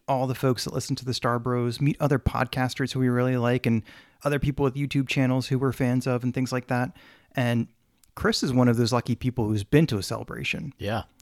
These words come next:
Speaker 1: And he's been to Celebration since Broaxium started. So he's had that experience of wearing a Broaxium shirt and having people scream at you and stuff like that, like
Speaker 2: Mm-hmm.
Speaker 1: you're in the Beatles.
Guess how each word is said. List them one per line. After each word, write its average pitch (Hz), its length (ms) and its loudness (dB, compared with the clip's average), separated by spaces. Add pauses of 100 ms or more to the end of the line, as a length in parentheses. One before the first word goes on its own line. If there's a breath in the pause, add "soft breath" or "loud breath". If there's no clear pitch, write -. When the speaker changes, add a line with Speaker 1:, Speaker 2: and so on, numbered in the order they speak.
(140)
Speaker 1:
And 131 100 4
he's 220 140 8
been 196 180 4
to - 100 0
Celebration 117 680 0
since 151 320 2
Broaxium 117 560 -4
started. 123 320 -8
So 139 100 -2
he's 202 220 4
had 165 220 2
that 120 100 -2
experience 110 460 -4
of 110 100 -4
wearing 110 140 2
a 110 40 0
Broaxium 113 460 -4
shirt 113 220 -6
and 113 80 -4
having 107 180 -6
people 123 220 -8
scream 113 300 -6
at - 100 -10
you 117 80 -2
and 113 80 -6
stuff - 200 -6
like 113 140 -4
that, 101 180 -4
like 110 120 -2
Speaker 2:
Mm-hmm. 110 100 -2
Speaker 1:
you're 110 320 -2
in 131 100 -2
the 113 60 0
Beatles. 110 400 -4